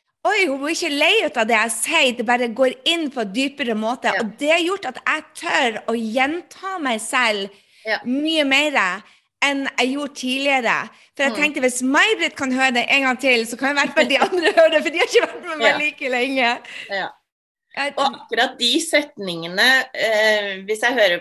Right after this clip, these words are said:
Speaker 2: på deg på en podcast, eller et Zoom-møte, en coaching, så akkurat de tingene, de skriver jeg alltid ned. <laughs>
Speaker 1: Ja.
Speaker 2: For det er, altså, det,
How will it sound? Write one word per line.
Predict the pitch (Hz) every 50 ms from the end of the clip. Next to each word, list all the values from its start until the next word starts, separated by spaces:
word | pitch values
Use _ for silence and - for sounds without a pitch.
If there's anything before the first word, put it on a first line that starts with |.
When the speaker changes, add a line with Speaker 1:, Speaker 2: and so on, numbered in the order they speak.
| -
Speaker 2:
på | - 185
deg | 180 170 165 165 170 175 - -
på | 160 151 143
en | 135 - -
podcast, | - 277 269 247 226 - - 254 247 233 226 226 226 226 - -
eller | 196 190 175 170 165 156 156 147
et | 139 143 139 143 -
Zoom-møte, | - - - 254 269 254 247 247 240 233 233 226 220 220 214 214 214 - 214 208 202 202 180
en | - 160 160
coaching, | - - 233 233 233 233 233 233 - - - 233 226 226 240 247 247 - _ _ _ _ _ -
så | - - -
akkurat | - - _ - - 247 247 269 262 262
de | 254 262 285 294
tingene, | - 233 220 208 220 247 302 466 480 - 240
de | 330
skriver | 392 - - - - 233 226 202 202
jeg | 233 - - -
alltid | 185 180 165 - _ - 202 196
ned. | 170 147 - - - _ _
<laughs> | - 185 - - - 269 254 226 - 226 240 254
Speaker 1:
Ja. | 269 285 320 339 - - _ _ -
Speaker 2:
For | - 381
det | 440
er, | 330 294 262 -
altså, | - 269 294 302 302 294 294 294 285 277 269 262 247 240 240 226 226
det, | 240 254